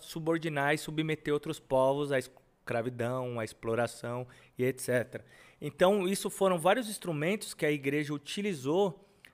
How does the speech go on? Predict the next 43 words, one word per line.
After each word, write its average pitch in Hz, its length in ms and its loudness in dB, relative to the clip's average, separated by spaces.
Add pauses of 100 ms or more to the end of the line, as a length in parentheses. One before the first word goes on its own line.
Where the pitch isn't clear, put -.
(320)
pra 165 120 10
explorar. 180 680 4 (540)
Isso, 269 360 4
mano, 185 240 6
comigo 190 420 2
tem 196 220 4
uma, 190 300 4
uma 180 200 2
relação 185 340 4
muito 185 220 -2
pessoal, 190 380 6
porque 185 280 2
pra 190 220 4
mim 190 140 0 (100)
isso 190 220 -4
foi 170 180 2
a 156 40 4
virada 135 360 0
de 120 80 -10
chave. 101 400 -8 (840)
Porque - 160 0
eu 160 60 4
fui 214 140 0
criado 190 380 4
numa 160 180 -2
igreja, 120 440 -4
tá - 120 -10
ligado? 117 400 -6 (520)
Porque 131 240 -2
do 139 100 -2
lado 147 160 4
da 147 100 4
minha 147 220 0
casa, 139 480 0
na 131 140 -4
Brasilândia, 131 480 -4
tem 131 100 -6
uma 131 100 -6
igreja, 131 380 -4
a 123 40 -2
Assembleia 127 380 -4
de 135 120 -6
Deus, 143 500 -2